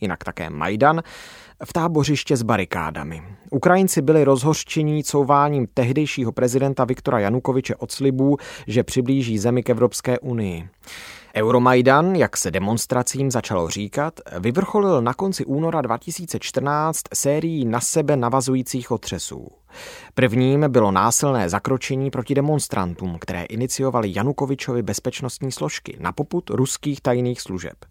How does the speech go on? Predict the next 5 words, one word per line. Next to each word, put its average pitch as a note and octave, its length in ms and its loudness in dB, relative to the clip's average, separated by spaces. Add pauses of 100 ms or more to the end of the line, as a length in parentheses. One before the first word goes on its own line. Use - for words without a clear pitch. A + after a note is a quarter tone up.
(580)
Nasazen D#3+ 680 4
byl C#3 260 6
i C3+ 100 -4
oddíl C#3+ 500 0
odstřelovačů. F2 1000 -2